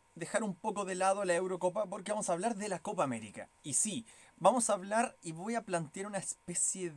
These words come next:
de videitos distintos de, para alternarlo un poquito y descansar un poquito de Eurocopa,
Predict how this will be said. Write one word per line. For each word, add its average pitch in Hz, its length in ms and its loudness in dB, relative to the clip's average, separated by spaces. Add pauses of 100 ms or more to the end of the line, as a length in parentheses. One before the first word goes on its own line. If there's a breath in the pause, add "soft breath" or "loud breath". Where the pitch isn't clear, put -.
de 139 400 -6 (800)
videitos 190 960 -4
distintos 196 880 -10 (160)
de, 131 400 -6
para 123 140 -2
alternarlo 131 480 -4
un 131 80 -4
poquito 135 260 -6
y 135 120 -4 (120)
descansar 131 400 -4
un 127 60 -6
poquito 135 260 -4
de 127 100 -4
Eurocopa, 143 520 0